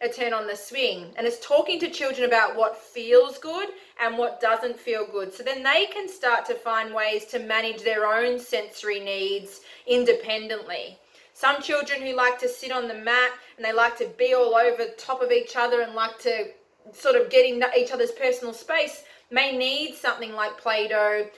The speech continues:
at mat time to squish between their fingers to provide proprioception instead of needing that pressure from their friend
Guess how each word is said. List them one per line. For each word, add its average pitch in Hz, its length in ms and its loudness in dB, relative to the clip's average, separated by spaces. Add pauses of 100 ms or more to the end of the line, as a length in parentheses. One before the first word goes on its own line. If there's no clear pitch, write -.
(180)
at 247 220 2
mat 226 260 -2
time 220 260 -8
to 233 100 -12
squish 254 400 -12
between 240 400 -6
their 202 160 -4
fingers 339 640 2
to 254 100 -6
provide 208 440 -2
proprioception 202 1040 -6 (320)
instead 240 320 6
of 247 100 8
needing 240 500 0
that 214 220 -2 (240)
pressure 247 560 -2
from 220 220 -6
their 196 180 -4
friend 208 640 0